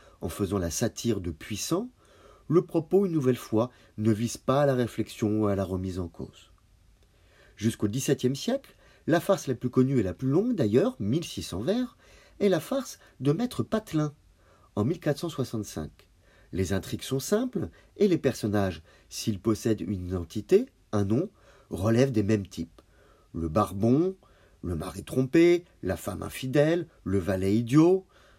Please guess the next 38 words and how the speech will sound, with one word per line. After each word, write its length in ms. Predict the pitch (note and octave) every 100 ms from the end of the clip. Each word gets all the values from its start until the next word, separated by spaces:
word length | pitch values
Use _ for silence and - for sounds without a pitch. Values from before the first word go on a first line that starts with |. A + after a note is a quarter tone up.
| _ _ _ -
tout 200 | F#3 A#2+
est 100 | G2
affaire 280 | - C#3
de 80 | F#2+
tromperie, 580 | - G#2+ F#2+ G#2 B2 D3+ _ _
de 120 | G2 G#2
lutte 240 | B2+ B2+
entre 160 | F#2+ G2+
des 120 | F#2+
personnages 480 | G#2 - G2 F2 -
stupides 560 | - E2+ A2 C3 D#3 -
et 100 | G#2
d'autres 320 | G#2+ A2 -
malins, 400 | F2+ F#2+ F2+ G#2 - - -
avec 260 | G#2+ F#2+ F#2+
généralement 640 | C3+ A#2+ G2 F2 F2+ A#2 - - _
un 100 | G#2+
renversement 560 | G2 G#2+ B2 - A2 G2
de 60 |
situation, 680 | - C#3+ - F#2+ - D#3 - _ -
un 80 | G2+
coup 180 | -
de 60 | -
théâtre 320 | D#3 D3 -
final. 380 | - - D#2 - - _ _ _ _ _ - - _ -
Les 120 | A#2
ressorts 380 | A2 - A#2 -
comiques, 420 | G#2 G#2 B2 - -
comme 160 | G2
déjà 220 | F#2+ F#2+
évoqué, 320 | F#2+ E2+ E2 A#2
sont 180 | -
grossiers. 540 | F2+ E2 E2+ - D2+ - _ _ - _ _
Déguisements, 720 | - F#2 G#2+ G#2+ F#2+ G2 G2
coups 200 | G2+ -
de 60 | F#2
bâton, 500 | G#2 - F#2 F#2+ F#2
insultes, 600 | A2 G#2 - G2+ F#2 -